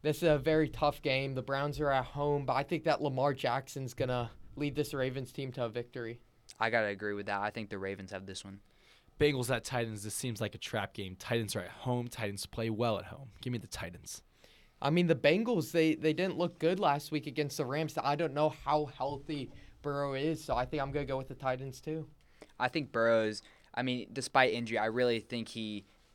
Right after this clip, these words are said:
Speaker 2: is gonna have one of those games where he shows up again, really shows the league what he can do, and I gotta go with the Bengals.
Speaker 3: Disappointing start for the Rams, in my opinion. I think they keep that disappointing start. Give me A R fifteen this week against the Rams,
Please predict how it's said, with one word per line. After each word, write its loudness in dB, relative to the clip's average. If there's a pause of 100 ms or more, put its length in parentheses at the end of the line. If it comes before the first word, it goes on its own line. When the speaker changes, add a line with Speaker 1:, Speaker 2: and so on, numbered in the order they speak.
(120)
Speaker 2:
is -6
gonna 4
have 4
one 2
of 2
those 0
games -4
where -6
he -4 (260)
shows 4
up 2
again, 2
really 2
shows 0 (260)
the -4
league 0 (160)
what 0
he -4
can -4
do, 0
and 0
I 0 (120)
gotta -8
go -8
with -8
the -10
Bengals. -10 (580)
Speaker 3:
Disappointing -2
start 0
for -10
the -4
Rams, -2
in -4
my -2
opinion. -4
I -6
think -8
they -8
keep -8
that -6
disappointing -8
start. -6
Give -6
me -4 (100)
A 2
R 0
fifteen -8
this -6
week -4
against -8
the -12 (460)
Rams, -8